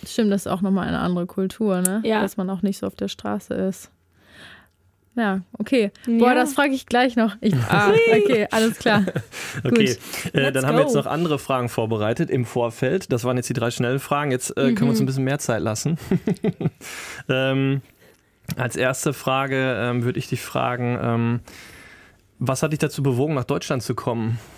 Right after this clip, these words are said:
Speaker 2: Mhm.
Speaker 3: <laughs> Ist, glaub ich, eine interessante Frage. Haben wir
Speaker 2: Ja.
Speaker 3: gerade schon so ein bisschen beantwortet, aber vielleicht
Speaker 2: Ja,
Speaker 3: kannst du da
Speaker 2: voll.
Speaker 3: noch was zu erzählen.
Speaker 2: So, du hast gesagt, ich kann länger jetzt.
Speaker 3: Jetzt darfst du, jetzt darfst du ein bisschen länger <laughs>
Speaker 2: <laughs>
Speaker 3: reden.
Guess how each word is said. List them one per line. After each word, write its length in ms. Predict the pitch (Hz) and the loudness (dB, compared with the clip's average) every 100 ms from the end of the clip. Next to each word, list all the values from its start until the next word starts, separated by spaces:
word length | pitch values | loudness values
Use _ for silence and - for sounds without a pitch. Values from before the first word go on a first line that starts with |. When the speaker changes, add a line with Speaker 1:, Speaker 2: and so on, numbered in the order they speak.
| - | -2
Speaker 2:
Mhm. 680 | 247 240 190 233 214 185 175 - - - - | 2 2 4 2 2 -2 -6 -6 -6 -8 -2
Speaker 3:
<laughs> 400 | 185 147 294 - | -2 0 0 0
Ist, 180 | 135 | 0
glaub 180 | 127 139 | 2 0
ich, 120 | 135 | 2
eine 120 | 135 135 | 2 2
interessante 380 | 131 123 135 | 0 0 0
Frage. 240 | 123 139 127 | 0 0 2
Haben 100 | 117 | 4
wir 60 | |
Speaker 2:
Ja. 80 | 120 | 4
Speaker 3:
gerade 180 | 131 139 | 2 2
schon 160 | 147 135 | 0 0
so 80 | |
ein 100 | 120 | 0
bisschen 400 | 117 175 - 185 | 0 0 0 0
beantwortet, 800 | 175 - 175 160 160 165 170 156 | 0 0 0 0 0 0 0 -2
aber 240 | - 120 117 | 0 0 -2
vielleicht 300 | - 117 107 | 0 0 2
Speaker 2:
Ja, 40 | |
Speaker 3:
kannst 160 | 208 120 | 0 0
du 60 | 214 | 2
da 60 | |
Speaker 2:
voll. 80 | 208 | 2
Speaker 3:
noch 80 | - | 0
was 160 | 110 | -2
zu 80 | - | -4
erzählen. 300 | 117 - - | -6 -4 -2
Speaker 2:
So, 100 | 226 | 2
du 100 | 214 | 2
hast 160 | 208 - | 0 0
gesagt, 300 | 208 202 - | 0 0 -2
ich 160 | 180 | -6
kann 300 | - 214 202 190 _ _ _ - | -2 0 0 -4 _ _ _ -2
länger 280 | 226 220 190 | 0 2 0
jetzt. 300 | 185 175 - | -2 -4 0
Speaker 3:
Jetzt 260 | 147 - | 0 2
darfst 260 | 143 143 415 | 2 4 6
du, 140 | 226 - | 8 8
jetzt 240 | 262 147 147 | 6 4 4
darfst 200 | - - | 4 4
du 40 | |
ein 60 | 143 | 2
bisschen 240 | 147 147 | 2 2
länger 240 | 143 139 117 | 2 2 2
<laughs> 0 | |
Speaker 2:
<laughs> 40 | |
Speaker 3:
reden. 760 | 185 247 320 349 285 220 - | 4 4 4 4 2 0 0